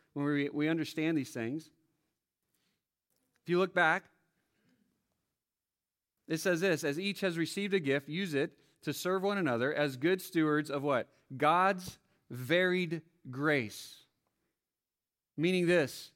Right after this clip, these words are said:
there are hundreds, if not thousands, if there are not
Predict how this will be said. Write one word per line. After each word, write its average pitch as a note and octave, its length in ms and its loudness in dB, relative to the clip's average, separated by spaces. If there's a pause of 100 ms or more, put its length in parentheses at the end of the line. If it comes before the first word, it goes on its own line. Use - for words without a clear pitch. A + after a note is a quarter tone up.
(100)
there F#3+ 240 2
are D#3+ 120 4
hundreds, C#3 800 -4 (600)
if D#3+ 160 -2
not F#3+ 220 0
thousands, D#3+ 880 -2 (380)
if D3+ 160 -2
there F#3 200 4
are F#3+ 100 4
not F3+ 260 2